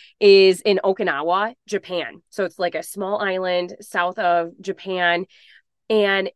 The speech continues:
you know, of course, they talk about, like, the diet part, right? Like, they get into certain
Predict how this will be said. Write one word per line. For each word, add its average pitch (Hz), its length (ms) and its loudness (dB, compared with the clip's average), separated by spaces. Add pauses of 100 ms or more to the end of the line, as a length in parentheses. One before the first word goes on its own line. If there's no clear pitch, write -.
you 277 80 -2
know, 262 100 4
of 233 80 2
course, 381 200 -4
they 349 100 -4
talk 208 220 -2
about, 208 180 0
like, 180 180 -4
the 180 80 -8
diet 202 420 0
part, 214 400 6
right? 240 380 6
Like, 240 160 0
they 240 100 -2
get 208 80 -2
into 220 320 -4
certain 233 340 -4